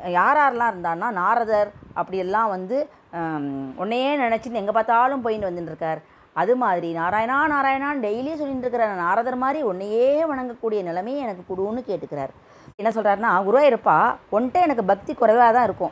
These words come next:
அது எனக்கு போராது, எனக்கு பரிபூர்ணமா இருக்கணும்." வியாசர் எப்படி புராணங்கள்லாம் எழுதுறது அளவுக்கு மகாபாரதம் போன்றவற்றையெல்லாம் எழுதியிருக்கார். இந்த கடைசி காலத்துல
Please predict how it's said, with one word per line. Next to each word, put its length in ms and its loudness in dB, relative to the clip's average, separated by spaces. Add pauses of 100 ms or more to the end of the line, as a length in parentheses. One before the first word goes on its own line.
(120)
அது 200 6
எனக்கு 300 4 (400)
போராது, 480 4
எனக்கு 300 -8
பரிபூர்ணமா 720 4
இருக்கணும்." 340 0 (880)
வியாசர் 500 4
எப்படி 260 2 (180)
புராணங்கள்லாம் 800 4
எழுதுறது 340 4
அளவுக்கு 360 4
மகாபாரதம் 680 4
போன்றவற்றையெல்லாம் 640 0
எழுதியிருக்கார். 520 0 (500)
இந்த 400 4
கடைசி 400 4
காலத்துல 420 2